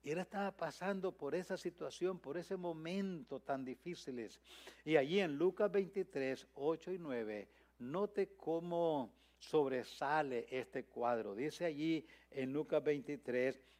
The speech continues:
Él estaba enfrente de Herodes. Herodes se alegró, el, Herodes era un gobernante romano, y se alegró, dice allí en Lucas veintitrés, ocho y nueve. Herodes, viendo a Jesús,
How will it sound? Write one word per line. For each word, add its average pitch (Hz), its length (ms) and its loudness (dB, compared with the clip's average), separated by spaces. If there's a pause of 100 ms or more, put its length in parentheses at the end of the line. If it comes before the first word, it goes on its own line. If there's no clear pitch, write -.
Él 165 140 -2
estaba 170 380 0
enfrente 160 600 -4
de 156 220 0
Herodes. 135 640 0
Herodes 160 540 0
se - 180 -4
alegró, 139 480 2
el, 117 140 0 (120)
Herodes 160 420 -2
era 147 160 -2
un 156 100 -4
gobernante 135 760 -2 (520)
romano, 131 640 0
y 110 80 -6
se 151 160 -2
alegró, 156 540 4
dice 170 300 0
allí 156 160 0
en 156 120 0
Lucas 160 360 0
veintitrés, 143 720 0 (240)
ocho 147 320 0
y 139 80 -2
nueve. 123 420 0 (260)
Herodes, 143 840 2 (400)
viendo 185 720 4
a 143 80 4
Jesús, 180 640 2